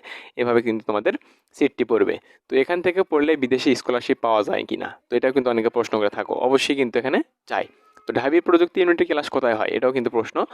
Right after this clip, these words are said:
তো ময়মনসিংহ, ময়মনসিংহ ইঞ্জিনিয়ারিং কলেজ, ফরিদপুর ইঞ্জিনিয়ারিং কলেজ, বরিশাল ইঞ্জিনিয়ারিং কলেজ, নিটার এবং ইস্টেক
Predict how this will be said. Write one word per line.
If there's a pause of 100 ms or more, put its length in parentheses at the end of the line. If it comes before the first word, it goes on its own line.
(300)
তো
ময়মনসিংহ, (240)
ময়মনসিংহ
ইঞ্জিনিয়ারিং
কলেজ, (120)
ফরিদপুর
ইঞ্জিনিয়ারিং
কলেজ,
বরিশাল
ইঞ্জিনিয়ারিং
কলেজ, (320)
নিটার
এবং
ইস্টেক